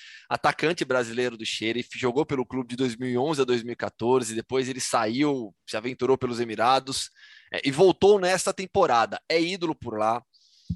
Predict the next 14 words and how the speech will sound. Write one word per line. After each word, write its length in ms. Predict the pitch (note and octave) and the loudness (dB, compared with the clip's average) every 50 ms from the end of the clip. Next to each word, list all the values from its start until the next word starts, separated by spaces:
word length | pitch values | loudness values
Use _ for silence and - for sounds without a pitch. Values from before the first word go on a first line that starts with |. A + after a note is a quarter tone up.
| - _ | -8 _
é 200 | - A2+ A2 A#2+ | -6 -4 -4 -2
casado 500 | - - D3 C#3 B2 D3 D#3+ G#3 B3 G#3+ | 0 0 -2 0 2 2 2 2 2 0
com 120 | F3 - D3 | -4 -4 -4
uma, 360 | C#3 C3 A#2+ A2 G2+ F2+ F2 | -2 0 0 -2 -4 -6 -10
com 120 | - A#2+ | -8 -6
uma 100 | A#2+ A#2+ | -6 -4
moldava, 680 | A#2+ A2+ G#2+ G2+ G#2 A2+ B2+ C#3+ C#3+ B2+ B2+ B2+ A2 - _ | -2 -4 -4 0 2 4 4 4 2 2 -2 -4 -6 -6 _
constituiu 400 | - A#2+ - - - - C3 D3 | -16 -14 -14 -12 -8 -4 -4 -4
família 400 | D3 - C3 B2 B2 C3+ B2+ B2 | 0 0 -2 0 0 -2 -2 -2
já, 320 | G#2+ G2+ A#2 A#2 A#2 A2 - _ _ _ - _ _ _ - | 0 0 0 0 0 0 -4 _ _ _ -20 _ _ _ -8
já 240 | G2+ G#2+ A2 A2 G#2+ | -2 0 0 0 -2
por 220 | - - A2+ G#2+ | -4 -6 -4 0
lá 160 | A2 A2+ A#2 | 0 0 0
também, 500 | - - G2+ G2 G2+ G#2+ B2 C3+ C3+ - | 0 -4 -8 -8 -6 -4 -4 -4 -6 -10